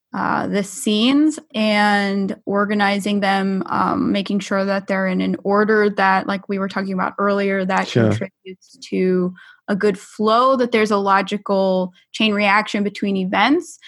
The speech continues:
Speaker 1: And I would also recommend looking at the character and making sure that they have a goal and a conflict that is relatively apparent at every point in the novel, so you don't end up with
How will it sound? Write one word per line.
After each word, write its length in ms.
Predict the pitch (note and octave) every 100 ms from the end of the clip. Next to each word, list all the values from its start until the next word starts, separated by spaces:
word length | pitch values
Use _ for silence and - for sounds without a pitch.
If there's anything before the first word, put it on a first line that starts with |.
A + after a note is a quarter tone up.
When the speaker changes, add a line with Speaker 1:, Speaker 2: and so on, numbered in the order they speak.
| - - _ -
Speaker 1:
And 760 | A3 A3 G#3+ G#3 G#3 G3+ A3 - _ _ -
I 180 | G#3 G3+
would 160 | G3+
also 340 | - A3 G#3+ G#3+
recommend 340 | G#3 G#3+ G3+
looking 280 | G3+ G3+ G3
at 200 | - F#3 - _
the 300 | G3 F#3+ F#3
character 480 | - - G3+ A3 B3
and 80 | A3+
making 220 | G3+ G#3
sure 140 | -
that 100 | G3
they 140 | F#3+ G3
have 280 | G3 F#3+ F#3
a 120 | F#3
goal 260 | F3+ G3 G3
and 80 | F#3
a 60 |
conflict 520 | F3+ - G3 G#3 G#3+ G3
that 160 | F#3+
is 400 | G3 F#3+ F#3 - _ _
relatively 760 | - G3 G3+ G#3 G3 G3+ G3+ G3+
apparent 560 | G3+ - G#3 G#3+ A3 -
at 140 | G#3 -
every 320 | G3 G3+ G3
point 360 | - G#3 G#3
in 80 | -
the 80 | F#3+
novel, 420 | F#3+ G#3 A#3 C4
so 140 | C4 G#3
you 160 | G#3
don't 280 | G3 G3 -
end 200 | G3 F#3+
up 180 | G3 -
with 260 | - F#3+ F#3+